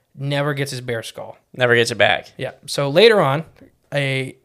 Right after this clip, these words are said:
Speaker 1: a documentary came out, and I think it was early two thousands.
Speaker 2: Yeah.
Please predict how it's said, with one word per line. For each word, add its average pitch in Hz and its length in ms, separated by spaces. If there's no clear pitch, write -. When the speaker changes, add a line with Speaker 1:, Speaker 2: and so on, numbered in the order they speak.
Speaker 1:
a 139 140
documentary 156 540
came 135 220
out, 127 160
and 139 80
I 127 100
think 156 280
it 147 40
was 127 120
early 135 240
two 139 120
thousands. 139 580
Speaker 2:
Yeah. 113 260